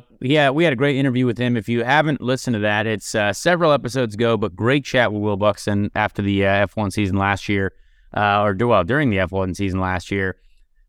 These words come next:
But he kinda gave his prediction of the, the way the teams rank up from one to ten.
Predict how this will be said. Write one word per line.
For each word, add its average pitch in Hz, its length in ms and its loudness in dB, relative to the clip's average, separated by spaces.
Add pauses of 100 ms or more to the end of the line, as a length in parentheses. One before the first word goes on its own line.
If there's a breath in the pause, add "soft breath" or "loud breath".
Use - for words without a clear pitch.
(100)
But 170 260 2
he 208 260 -2
kinda 208 260 0
gave 170 320 0
his 151 240 0
prediction 147 680 -2
of 131 500 -2
the, 120 460 -2
the 117 120 -4
way 143 160 2
the 151 120 0
teams 135 480 -2
rank 123 300 0
up 120 180 0
from 98 200 -2
one 101 180 -2
to 85 60 -8
ten. 160 440 -2